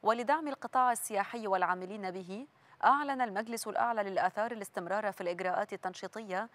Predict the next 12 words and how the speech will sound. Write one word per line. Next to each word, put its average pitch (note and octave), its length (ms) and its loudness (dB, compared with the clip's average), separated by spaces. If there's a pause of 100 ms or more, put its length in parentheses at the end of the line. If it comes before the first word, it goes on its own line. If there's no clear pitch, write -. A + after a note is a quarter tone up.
(260)
ومنها F#3 400 -2
الاستمرار F#3+ 580 -2
في F3+ 280 -4
إعفاء F3 420 0
مستأجري F#3 580 -4
البازارات F3+ 680 0
والكافيتريات F#3 880 -6
بالمتاحف G3 680 -4
والمواقع F3 480 2
الأثرية A3 640 -2 (280)
من C#4 160 -4
الإيجارات، F#3+ 680 -2